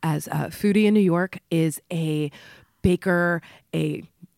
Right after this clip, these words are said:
T V personality, and all kinds of things we're gonna get into.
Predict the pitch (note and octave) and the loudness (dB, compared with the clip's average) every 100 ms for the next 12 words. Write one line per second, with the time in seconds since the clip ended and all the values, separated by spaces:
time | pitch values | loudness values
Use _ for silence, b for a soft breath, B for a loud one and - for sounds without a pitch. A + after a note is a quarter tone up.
0 | _ - C4+ B3+ B3 A#3+ A#3 A3 C4 G#3+ | _ -2 2 4 4 2 0 0 2 2
1 | G3+ G3+ G3+ G3 F#3+ D#3+ D#3+ - F#3+ G3+ | 2 2 2 2 2 2 0 0 -2 -2
2 | F#3+ F#3 G3+ F3+ F#3+ E3+ F3+ F3 F3 F3 | -4 -4 -4 -4 -4 -2 -2 -2 -4 -4
3 | E3+ E3+ E3+ - E3+ D#3+ | -2 -4 -4 -4 -2 -2